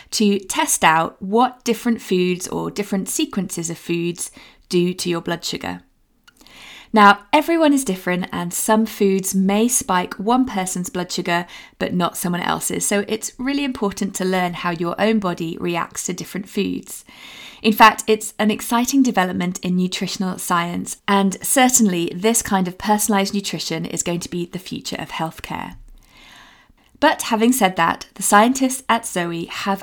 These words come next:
analysed the data of so many individuals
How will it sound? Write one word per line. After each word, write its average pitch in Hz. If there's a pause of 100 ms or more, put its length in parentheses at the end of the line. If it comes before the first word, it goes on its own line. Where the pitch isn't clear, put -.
analysed 202
the 220
data 175
of 190
so 262
many 208
individuals 175